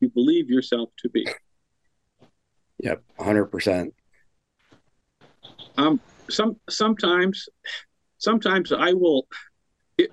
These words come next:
Speaker 1: it's my willpower. Steve's, Steve's in better condition than I am. I'm,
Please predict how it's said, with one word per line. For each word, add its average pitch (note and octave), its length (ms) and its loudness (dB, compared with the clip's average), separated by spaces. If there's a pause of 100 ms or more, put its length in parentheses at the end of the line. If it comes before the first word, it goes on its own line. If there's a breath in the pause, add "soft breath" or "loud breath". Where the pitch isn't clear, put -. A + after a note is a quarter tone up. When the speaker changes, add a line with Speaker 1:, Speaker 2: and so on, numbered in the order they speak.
Speaker 1:
it's - 220 -2
my D#3+ 220 2
willpower. E3 640 2
Steve's, A#3 480 -2
Steve's A#3+ 420 0
in C#3 100 4
better C3 260 0
condition G#2 440 -4
than F#2 100 -2
I F#2+ 220 -2
am. E2 220 -8
I'm, B2 160 4